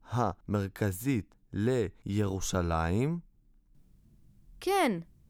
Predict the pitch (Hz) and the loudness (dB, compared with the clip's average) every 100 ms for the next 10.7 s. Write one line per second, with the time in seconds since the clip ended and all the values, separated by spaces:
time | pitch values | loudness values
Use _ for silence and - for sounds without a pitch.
0 | - - - - - 233 277 277 277 302 | -20 -20 -20 -18 -6 2 2 4 0 -2
1 | - - 233 254 302 320 - 226 233 302 | -14 -6 0 2 4 2 -2 -4 2 4
2 | 285 277 - - - 208 190 185 262 339 | 2 -2 -14 -16 -4 -4 -2 2 2 4
3 | 202 185 - - - - - 208 190 214 | 0 -2 -10 -20 -20 -14 0 2 2 -2
4 | - - - _ - 185 190 208 240 240 | -10 -16 -20 _ -8 -2 0 2 0 2
5 | 339 370 202 156 - - - - - _ | 2 4 2 0 -8 -20 -20 -20 -20 _
6 | _ _ _ _ _ _ _ _ _ - | _ _ _ _ _ _ _ _ _ 0
7 | 139 147 151 107 87 95 117 - - _ | 0 2 0 0 0 -2 -2 -12 -16 _
8 | _ - 98 - - 110 113 120 - - | _ -4 -4 -4 -4 2 2 0 -6 -2
9 | 104 98 90 85 - - - _ _ - | 0 2 2 0 -4 -14 -20 _ _ -2
10 | 95 92 82 85 87 95 113 | 0 0 -2 -2 2 2 0